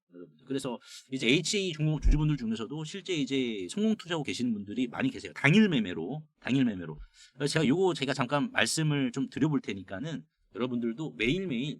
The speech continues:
꾸준한 수익 이렇게 꼭 챙겨가시길 바라겠습니다. 오십만 원의 기적 십일월 십이일 수요일 이십칠 일 차에 접어들고 있습니다. 이십칠 일 차 총 누적 수익 금액은 오십만 원으로 시작해서 사백팔십만 원을 기록을 했는데요.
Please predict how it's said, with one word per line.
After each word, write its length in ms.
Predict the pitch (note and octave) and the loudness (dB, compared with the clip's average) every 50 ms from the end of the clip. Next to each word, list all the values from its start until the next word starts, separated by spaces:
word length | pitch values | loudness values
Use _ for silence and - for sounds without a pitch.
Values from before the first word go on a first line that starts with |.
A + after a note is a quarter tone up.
| _ - | _ -10
꾸준한 360 | G3+ A3 G#3 A3 G3 F#3 C#3+ | -8 -4 -2 -2 -2 -2 -2
수익 240 | - A#2 F#2+ E2+ - - | -2 -4 -4 -6 -6 -2
이렇게 300 | - A#2+ E3+ G3 - D3 | 0 4 4 4 2 2
꼭 360 | C3+ - - - A2 - - _ | -8 -4 -4 -2 -2 -2 -6 _
챙겨가시길 580 | - - G3 G3 F#3+ F3+ D#3+ C#3+ - A#2 A2+ A2+ | -12 -8 -6 -4 -4 -2 -2 -2 -2 -2 -4 -4
바라겠습니다. 720 | - - F#2+ F#2+ F#2 F2 - D#2 D2+ D2+ - - C#2 - - _ _ _ _ _ _ _ _ _ _ - - - - - _ _ _ - | -4 -2 -4 -2 -4 -4 -8 -10 -12 -12 -12 -12 -12 -14 -20 _ _ _ _ _ _ _ _ _ _ -20 -20 -20 -20 -20 _ _ _ -2
오십만 360 | A2+ A#2+ F#3 G3+ G3 G3 F#3+ | 0 0 2 2 0 0 0
원의 180 | F#3+ F3 E3 | -2 -4 -4
기적 260 | D3+ D#3+ D#3 D#3+ D#3 D3+ | -2 -2 0 -2 -2 -2
십일월 480 | - - G#3 G#3+ G#3+ G3 F#3+ F#3 F3+ | -2 -4 -2 -2 0 0 2 0 0
십이일 440 | D#3+ - F3 D#3 E3 E3 D#3 C#3+ C3 | 0 -2 -4 -4 -4 -2 -2 -2 -2
수요일 520 | - - F3+ F3+ E3+ D#3 D3+ E3+ C#3+ - | -4 -4 -2 -2 -2 -2 -2 -4 -4 -4
이십칠 460 | G2 G2+ - D#3+ D3+ - - - G3 F#3+ | -4 -4 -4 -4 -4 -2 -2 -2 0 0
일 140 | G3 F#3 | -2 -4
차에 260 | - - D#3+ C3 A#2+ G2 | -4 -4 -4 -2 -4 -4
접어들고 380 | F#2+ D#2+ G2 F2+ F#2+ F#2+ A#2+ | -6 -8 -8 -8 -6 -6 -6
있습니다. 480 | G2+ - F2 E2 E2+ - F2 D#2 E2 F#2+ | -6 -6 -8 -12 -12 -10 -8 -8 -8 -8
이십칠 460 | F#2+ G2 - D3+ D3+ D#3 - F#3+ F#3 | -8 -6 -6 -6 -6 -4 -4 -6 -4
일 80 | F#3 E3+ | -6 -6
차 120 | D#3 D#3 D3+ | -8 -10 -12
총 260 | - - G3+ G3 F3+ | -10 -10 -10 -8 -8
누적 180 | A#2 G2 C3+ - | -6 -6 -6 -8
수익 260 | - - A#2 A2 - | -8 -8 -10 -10 -10
금액은 560 | F#2+ G2 F#2 F#2 F2+ F2+ D3+ D3+ - D#2+ D#2 - | -12 -12 -10 -10 -10 -8 -8 -8 -8 -8 -12 -10
오십만 500 | F2+ A2 A#2+ - G#3+ G3+ F#3+ F#3 E3+ D#3 | -8 -6 -4 -4 -4 -4 -4 -4 -2 -2
원으로 240 | D3+ C#3 C3 A2 G#2+ | -2 -4 -6 -6 -8
시작해서 800 | - - D3 C3+ - - F3 E3 D3+ - E2 D#2 F2+ A#2 - _ _ _ _ _ _ | -10 -8 -8 -10 -10 -8 -12 -10 -10 -10 -12 -12 -12 -14 -14 _ _ _ _ _ _
사백팔십만 1200 | - - - - G3 G3 G3+ G3 F#3+ _ _ - - A3 A3+ A3 - - A3 G#3 G3+ F#3+ F3 E3 | -16 -6 0 0 0 0 0 -8 -8 _ _ -6 -4 -2 -2 -2 -4 -6 -8 -8 -6 -6 -6 -4
원을 300 | D#3 D3 C3+ B2 A2+ - | -4 -6 -6 -6 -10 -12
기록을 320 | - - - A2+ G#2+ G#2 C3+ | -12 -8 -8 -6 -6 -6 -8
했는데요. 480 | D3 D#3 D3 B2+ F2 F2 A2+ A#2 A#2 | -8 -8 -6 -6 -6 -6 -8 -10 -12